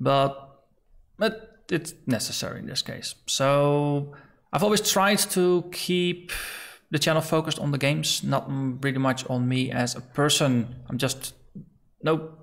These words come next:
the vehicle that delivers the, the, the content and the insights and, and all that stuff. But it's always been mostly about the games and the builds and the ideas around it.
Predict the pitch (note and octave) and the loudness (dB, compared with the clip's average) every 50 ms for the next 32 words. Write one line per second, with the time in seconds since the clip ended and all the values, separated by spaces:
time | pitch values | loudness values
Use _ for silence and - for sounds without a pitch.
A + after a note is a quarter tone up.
0 | - - _ _ - - C#3 B2+ C#3 B2 C3+ D3 C#3+ C#3 C#3 C#3+ B2+ B2 A#2+ B2 | -20 -20 _ _ -14 -12 -6 -4 -4 0 2 2 2 2 2 2 2 2 2 2
1 | B2 A#2+ A#2 - - - - A#2+ A#2 A2+ - A2+ - - A2 G#2 G#2+ A2 A2 A2 | 0 0 0 -2 -6 -8 -8 -6 -6 -4 -4 -6 -6 -6 -4 -4 -4 -4 -6 -8
2 | A2+ A#2+ A#2 A#2+ A#2 A#2 - - - - C#3 - - B2+ A#2 G#2+ - A2 G#2+ A2 | -8 -8 -6 -6 -6 -8 -8 -10 -8 -8 -8 -4 -2 0 0 0 0 0 0 0
3 | G#2+ - - - A2 G#2+ G#2+ G#2+ G#2+ G#2 G#2 - - - _ _ - - - - | -2 -4 -4 -6 -4 -4 -4 -4 -6 -6 -8 -10 -14 -16 _ _ -20 -20 -20 -20
4 | - - - - - - B2 A2+ - - G#2+ G#2+ G#2+ G#2+ G#2+ G#2 - - - G#2 | -20 -20 -14 -10 -4 -2 0 2 2 2 2 2 2 0 0 -2 -4 -6 -6 -6
5 | G2+ A2 - G#2+ C3+ B2 A2 A2+ A2 A2 G#2+ - - A2+ G#2+ G#2 - - - _ | -8 -8 -10 -10 -10 -10 -6 -4 -2 -2 -2 -2 -4 -4 -6 -6 -8 -12 -16 _
6 | _ - - - - _ - C3 C3 C3+ D3+ D3 C#3 C#3 C3+ - - B2+ B2+ B2+ | _ -20 -20 -20 -6 _ 2 2 4 4 4 4 4 4 4 2 2 4 4 4
7 | B2 B2+ B2 - C3 A2+ A2+ A2+ A2 G#2+ - - G#2+ A2 G#2+ G#2+ G#2+ G#2+ - - | 4 4 2 2 0 2 2 2 0 0 -4 -6 -4 -4 -2 -2 -2 -4 -6 -6
8 | A#2 A2 G#2+ G#2+ G#2+ - - A2 G2+ A2+ A2 G#2+ G#2 - - - A#2+ A2 G#2 - | -8 -6 -6 -8 -8 -8 -8 -4 -4 -2 -2 -2 -4 -6 -8 -8 -8 -8 -6 -2
9 | - B2 B2 A2 A#2 A#2 A#2 A2 - - A#2+ A2 A#2 A#2 B2 A2+ G#2+ G#2+ - - | 0 0 0 0 0 -2 -2 -2 -4 -4 -4 -2 0 0 0 0 -2 -4 -8 -12